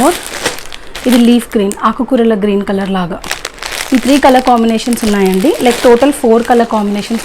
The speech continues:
we have. Price range is nineteen hundred and, uh, uh,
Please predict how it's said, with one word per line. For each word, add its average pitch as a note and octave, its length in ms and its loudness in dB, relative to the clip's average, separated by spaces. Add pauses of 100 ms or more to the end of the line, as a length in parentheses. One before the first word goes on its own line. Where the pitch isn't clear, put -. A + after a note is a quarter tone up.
we G3+ 100 -2
have. C4 120 -2 (380)
Price A#3+ 300 6
range C#4 200 4
is C#4 140 -4
nineteen G3+ 380 0
hundred A3 280 0 (520)
and, G#3+ 240 2
uh, F3+ 160 0 (280)
uh, F#3+ 80 -8